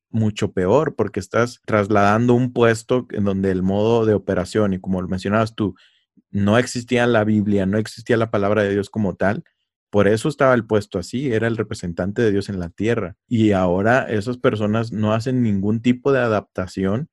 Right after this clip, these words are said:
a ese puesto de profeta, que para mí no debería de existir, pero ni siquiera hacen la adaptación a, a la modernidad y todo lo que ha cambiado,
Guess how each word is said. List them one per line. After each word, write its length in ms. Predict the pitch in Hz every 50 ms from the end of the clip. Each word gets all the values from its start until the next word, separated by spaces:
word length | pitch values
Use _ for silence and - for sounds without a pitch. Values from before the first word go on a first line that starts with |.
| _ _ -
a 180 | 85 82 87 95
ese 160 | - 123 110
puesto 400 | 110 120 117 110 110 - - 123
de 100 | 117 110
profeta, 760 | 113 - 101 95 90 - 95 98 95 - - 127 160 - - -
que 240 | 104 92 92 90 -
para 220 | - 95 87 82
mí 140 | 82 90 95
no 100 | 107 107
debería 240 | 107 110 101 98 98
de 60 | 104
existir, 520 | 101 - - 95 - - - 95 104 -
pero 280 | - 117 98 87 82 82 - _ _
ni 320 | - 95 92 90 92 92
siquiera 400 | 92 87 - - 101 104 110 110
hacen 240 | 110 113 127 120 113
la 60 | 110
adaptación 640 | 107 104 92 - - 98 90 - - 95 101 113 110 -
a, 340 | 113 98 95 - - - _ _
a 80 | -
la 100 | 87 87
modernidad 680 | 85 87 92 95 95 92 90 90 92 92 95 104 110 - _ _
y 140 | - 98 -
todo 240 | - 98 104 113
lo 140 | 113 110 98
que 100 | - 104
ha 100 | 98 95
cambiado, 520 | - 110 110 110 107 98 98 107 135 180